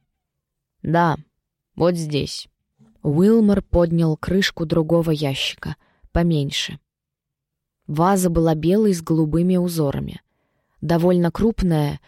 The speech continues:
но из тонкого фарфора и явно хорошей работы. Попросив у инквизитора разрешения, я коснулась изящного горлышка и, приподняв, заглянула внутрь.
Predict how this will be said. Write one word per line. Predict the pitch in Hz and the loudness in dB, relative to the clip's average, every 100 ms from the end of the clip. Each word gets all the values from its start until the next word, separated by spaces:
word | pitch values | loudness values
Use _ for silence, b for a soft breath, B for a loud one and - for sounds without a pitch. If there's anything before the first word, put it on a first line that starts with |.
| b b | b b
но | 175 | 2
из | 175 - | 2 0
тонкого | 196 190 - 170 | 0 0 0 -4
фарфора | 160 165 160 - 233 208 | -2 -2 -4 -2 0 0
и | - 170 | 0 0
явно | 165 180 185 170 | 0 0 0 -2
хорошей | 165 156 151 - 156 | -2 -2 -4 -4 -4
работы. | 151 147 139 - - - _ _ _ _ _ _ _ _ b b b | -4 -6 -8 -10 -16 -20 _ _ _ _ _ _ _ _ b b b
Попросив | 175 196 190 - 226 - | 0 2 0 -2 -4 -2
у | 202 | 0
инквизитора | 190 185 196 202 202 185 170 160 | 0 0 -2 -2 -2 -2 0 0
разрешения, | 160 156 165 160 - 220 208 185 156 151 b b b | 0 -2 -2 -2 0 2 2 2 0 -4 b b b
я | 170 190 | 0 0
коснулась | 185 170 190 214 196 - - | 0 -2 0 0 0 -2 -4
изящного | 165 175 170 - 165 156 | -2 0 -2 -2 -4 -4
горлышка | 156 196 214 190 - - 170 b b b b b _ | -2 -2 0 -2 -4 -6 -8 b b b b b _
и, | 180 | -4
приподняв, | - 175 175 170 196 208 | -2 0 0 0 0 -2
заглянула | 180 165 160 165 170 165 | -2 -2 -2 0 -2 -2
внутрь. | 160 147 - - | -4 -6 -8 -16